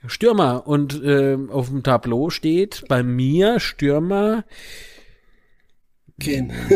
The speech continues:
Speaker 1: Nee, ist noch, ist noch leer. <laughs> Ist noch leer, das Kästchen. Wobei, was ist denn eigentlich jetzt mit dem Türkgücü, mit dem, ähm, äh, Fußballgott,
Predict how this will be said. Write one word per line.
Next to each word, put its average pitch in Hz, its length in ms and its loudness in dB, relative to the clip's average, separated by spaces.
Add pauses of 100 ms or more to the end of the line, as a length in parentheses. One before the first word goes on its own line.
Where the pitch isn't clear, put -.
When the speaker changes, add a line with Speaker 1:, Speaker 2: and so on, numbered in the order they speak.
(120)
Speaker 1:
Nee, 135 240 2
ist 110 180 -4
noch, 117 260 -8
ist - 160 -10
noch 117 120 -4
leer. 127 260 0 (220)
<laughs> 196 80 2 (640)
Ist - 240 -4
noch 147 120 0
leer, 156 240 2
das 156 200 2
Kästchen. 117 460 -4 (480)
Wobei, 143 420 0
was 147 160 0
ist 156 60 -4
denn 180 120 0
eigentlich 165 340 -2
jetzt - 180 -2
mit 151 80 2
dem 139 80 -2
Türkgücü, 156 560 0
mit 113 160 0
dem, 113 180 -4
ähm, 110 500 -2 (1120)
äh, 135 260 4 (680)
Fußballgott, 120 600 -2